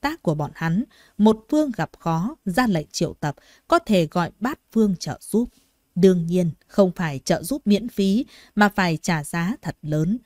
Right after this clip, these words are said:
Nhưng Thương Mộc Học Viện ra đại giới này đã không còn là lớn, mà là vô cùng lớn. Công pháp địa giai thượng phẩm, võ kỹ địa giai thượng phẩm, thân pháp, huyền kỹ địa giai thượng phẩm,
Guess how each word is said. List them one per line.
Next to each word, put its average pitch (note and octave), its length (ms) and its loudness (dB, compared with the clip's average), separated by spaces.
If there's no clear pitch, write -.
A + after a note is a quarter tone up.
Nhưng F#3+ 320 4
Thương C4 240 2
Mộc E3+ 160 -2
Học D3+ 240 -8
Viện D#3 240 -2
ra A#3 220 -4
đại F3 300 -4
giới F#3+ 220 2
này E3+ 320 -4
đã G3+ 300 2
không - 200 -8
còn D#3+ 260 0
là C#3 140 -4
lớn, F3 360 0
mà F3 160 0
là D3+ 240 -2
vô F#3+ 260 0
cùng C#3+ 260 -2
lớn. D#3 340 0
Công G3 280 4
pháp C4+ 280 -6
địa F#3+ 240 2
giai C4 200 -6
thượng - 240 -4
phẩm, D#3 260 -2
võ F#3+ 220 2
kỹ B3 340 0
địa F#3+ 240 4
giai D4 220 -8
thượng F#3 260 -2
phẩm, D#3 220 0
thân G3 200 4
pháp, C#4 200 -6
huyền F3 240 4
kỹ C#4 320 -4
địa F3+ 220 2
giai C4 220 -8
thượng E3 240 -4
phẩm, C#3+ 260 -2